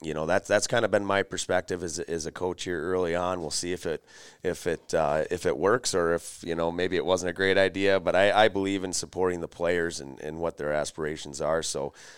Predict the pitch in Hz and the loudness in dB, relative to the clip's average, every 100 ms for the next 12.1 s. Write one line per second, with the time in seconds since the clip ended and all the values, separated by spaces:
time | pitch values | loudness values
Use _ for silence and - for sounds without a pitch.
0 | - - 76 71 71 73 _ _ _ _ | -14 -6 -4 -4 -8 -16 _ _ _ _
1 | _ 95 90 87 95 - - - 104 - | _ -4 -2 2 2 2 0 2 2 0
2 | - - - 110 120 104 90 101 101 101 | -10 -12 2 4 4 2 0 2 2 0
3 | 101 92 - 82 - 87 90 87 87 85 | -4 -4 -6 -6 -4 -2 -2 -2 -2 -2
4 | 78 76 - 82 80 - 80 71 76 82 | -2 -2 -2 -4 -6 -4 -6 -4 -2 -2
5 | - 80 - 78 71 - 73 76 76 69 | 0 -2 -2 -8 -6 -6 -2 -2 -2 -2
6 | 69 101 110 80 - - - - 104 117 | 2 2 0 -6 -12 -18 -20 -8 -2 4
7 | 110 113 101 92 92 92 90 - 87 - | 6 6 2 2 2 2 -2 -4 -4 -2
8 | 92 92 90 - 90 85 82 98 90 65 | -6 -8 -10 -8 -6 -4 -4 -2 -2 -4
9 | - 90 76 95 52 65 73 71 78 82 | -6 -8 -6 -6 -8 -10 -8 -6 -6 -8
10 | - 73 80 80 73 - 60 78 95 78 | -8 -4 -4 -6 -8 -8 -4 -6 -4 -8
11 | 67 62 73 67 69 - - - - - | -8 -12 -12 -12 -12 -12 -10 -8 -8 -10
12 | - | -14